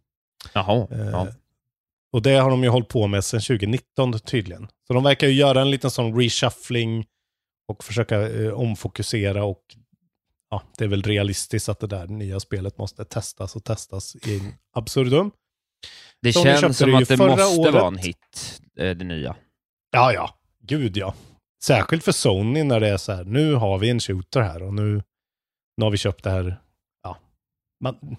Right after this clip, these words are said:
Speaker 2: det känns, Sony släpper ju sällan spel som känns omotiverat, o-, omotiverade släpp à la Redfall, liksom.
Speaker 1: Nej, så är det.
Speaker 2: Eh, då, då är det ju bara att försena skiten.
Speaker 1: Ja.
Speaker 2: Eh,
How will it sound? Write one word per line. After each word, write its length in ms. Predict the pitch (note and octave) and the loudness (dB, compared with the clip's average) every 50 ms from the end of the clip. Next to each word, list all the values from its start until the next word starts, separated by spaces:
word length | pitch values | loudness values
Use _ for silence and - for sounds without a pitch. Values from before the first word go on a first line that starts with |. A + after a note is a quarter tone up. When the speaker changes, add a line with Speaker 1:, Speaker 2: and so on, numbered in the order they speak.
| - | -6
Speaker 2:
det 100 | - C#3+ | -2 -2
känns, 480 | C#3 - G3+ D#3 A#2 G#2 - - - _ | 0 2 2 2 2 0 -2 -6 -12 _
Sony 360 | - - - F3+ D3+ D3+ D3 | -14 -4 0 0 2 2 2
släpper 300 | C3+ - A#2+ - - B2 | 0 0 -2 -2 0 -2
ju 60 | A#2 | -2
sällan 680 | G#2 - - C#3 B2+ A2 G#2+ G2+ G2+ G#2 G#2+ G#2 G2+ F2+ - _ _ _ _ _ - | -2 0 -2 -2 -2 0 0 0 2 2 0 0 -4 -6 -10 _ _ _ _ _ -6
spel 320 | - - A2 G2 F#2 F#2 F2+ | -2 0 0 2 0 -2 -2
som 180 | - G#2+ G2 | -4 -6 -6
känns 520 | - - G2 F2 F2 F2 - - D2+ - - _ _ _ _ _ _ _ _ _ _ _ _ _ _ _ _ _ _ _ - - | -6 -6 -8 -10 -10 -12 -12 -12 -12 -14 -16 _ _ _ _ _ _ _ _ _ _ _ _ _ _ _ _ _ _ _ -18 -4
omotiverat, 1300 | - F3 D3 B2+ A#2+ B2 B2 A#2 - - - C3 A#2 A#2+ A2+ G#2+ G#2+ G#2+ A2+ A2+ - - _ - - - - _ _ | -2 0 2 2 2 2 0 0 -2 0 -2 0 0 2 2 4 4 4 2 0 0 -4 _ -14 -14 -14 -16 _ _
o-, 180 | A3+ A3 D3 A#2 - | -6 -6 -6 -6 -2
omotiverade 640 | - F3 C3 A2+ A2+ G#2+ - - A2 A2 G#2+ G#2 G2+ | 0 2 2 2 2 0 -2 0 0 0 0 0 -2
släpp 320 | G2+ - - C#3 A#2 - - _ _ _ _ - - - | -6 -6 -2 -2 -2 -2 -4 _ _ _ _ -20 -20 -12
à 120 | G3+ C#3 | -6 -2
la 140 | A2+ G#2+ G#2+ G#2 | 0 2 2 4
Redfall, 580 | G2+ A2+ G#2+ F#2+ F#2+ - - D3+ C3+ A2 G2 | 4 2 2 2 -2 -4 0 0 0 0 -2
liksom. 320 | F2+ F2 - - G2+ F#2+ - | -4 -10 -14 -14 -16 -8 -2
Speaker 1:
Nej, 200 | G#2+ A2 A2+ A2 | 2 2 2 2
så 120 | G#2 - - | 0 -2 -6
är 40 | - | -6
det. 220 | A2+ G#2 G2+ G2 | -4 -4 -2 -4
Speaker 2:
Eh, 60 | G2+ G#2+ C3 | -6 -6 -10
då, 400 | C#3 F#3 E3+ D3 A#2 A2+ A2+ A2 A#2+ _ _ _ _ _ _ | -14 -18 -10 -8 -6 -6 -6 -8 -12 _ _ _ _ _ _
då 80 | - B2+ | 2 2
är 80 | A2+ F#2+ | 2 2
det 40 | |
ju 60 | F#2 F#2 | 0 -2
bara 120 | G2+ G2 | -4 -6
att 60 | F2 | -6
försena 360 | - - - - F#2+ G2+ A2+ | -8 -10 -10 -10 -10 -12 -10
skiten. 260 | - A#2 G2+ - - _ _ _ _ _ _ _ _ _ | -10 -10 -12 -12 -18 _ _ _ _ _ _ _ _ _
Speaker 1:
Ja. 180 | - - G2+ - - _ _ _ - A2+ | -6 -6 -6 -6 -8 _ _ _ -8 -6
Speaker 2:
Eh, 560 | A2 A2 A2 A2 A2 A2 G#2+ G#2+ A2 G#2+ | -2 -2 0 0 0 0 -2 -2 -4 -6